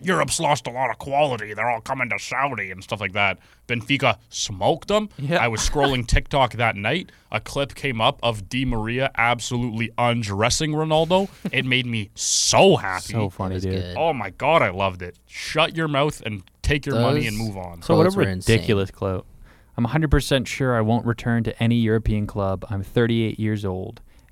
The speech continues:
Speaker 2: European football has lost a lot of quality. The only
Speaker 1: Yes.
Speaker 2: valid one and still doing good is the Premier League.
Speaker 1: Which is insane
Speaker 2: So
Speaker 1: to say,
Speaker 2: weird.
Speaker 1: first of all.
Speaker 3: And, and then he also
Speaker 2: Yeah, he
Speaker 3: said,
Speaker 2: said the
Speaker 3: "Look what"
Speaker 2: Saudi league is better than the M L S. Players are coming here.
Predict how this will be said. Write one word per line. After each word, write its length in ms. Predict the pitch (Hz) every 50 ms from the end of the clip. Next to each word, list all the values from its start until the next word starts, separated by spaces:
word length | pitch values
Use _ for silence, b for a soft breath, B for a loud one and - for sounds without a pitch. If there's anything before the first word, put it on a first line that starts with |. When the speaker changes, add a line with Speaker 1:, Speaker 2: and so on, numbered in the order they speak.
| -
Speaker 2:
European 340 | 113 120 120 - - 120 117
football 400 | 113 - 127 117 - 120 117 113
has 140 | 113 104 98
lost 320 | 104 104 107 107 107 - - -
a 100 | 107 98
lot 400 | 92 95 98 101 107 104 98 -
of 140 | - 107 95
quality. 540 | - - 98 95 92 92 90 92 92 92 - -
The 120 | - 110 101 -
only 240 | 113 113 117 123
Speaker 1:
Yes. 100 | 123 117
Speaker 2:
valid 460 | 110 101 107 101 101 107 107 113 110 110
one 260 | 113 117 113 113 117
and 180 | 113 107 98
still 220 | 92 - - 107 107
doing 260 | 104 107 107 104 104
good 180 | 95 107 104 104
is 140 | 101 98 98
the 80 | 107
Premier 380 | 95 - - 104 101 98 92 90
League. 240 | 90 90 92 104 - _ _ _ _ _ _ _ _ _ _ _ _ _
Speaker 1:
Which 180 | - 120 113 139
is 100 | 131 110 - -
insane 460 | 139 139 120 - - 175 185 - 95
Speaker 2:
So 60 | 92
Speaker 1:
to 60 | 90 87
say, 80 | - -
Speaker 2:
weird. 100 | 90 -
Speaker 1:
first 240 | 101 101 98 - -
of 60 | 90
all. 60 | -
Speaker 3:
And, 120 | 120 120 -
and 120 | 127 135
then 80 | 147 147
he 100 | 147 139
also 220 | 139 139 135 -
Speaker 2:
Yeah, 120 | 135 - 113
he 60 | 123
Speaker 3:
said, 40 | 113
Speaker 2:
said 80 | 113 110
the 40 | 120
Speaker 3:
"Look 80 | 120
what" 140 | - - 127
Speaker 2:
Saudi 200 | 117 117 120 123 120
league 180 | 120 123 117
is 120 | 120 113 104 107 - _ _
better 260 | 120 110 110 113 113
than 140 | 107 113 110
the 120 | 110 110 107
M 100 | 107 107
L 100 | 107 104
S. 440 | 104 104 104 101 - - - - - _ _ -
Players 280 | - 104 101 101 98
are 60 | 101
coming 320 | 98 - 104 104 101 101 98
here. 320 | 101 101 101 98 98 104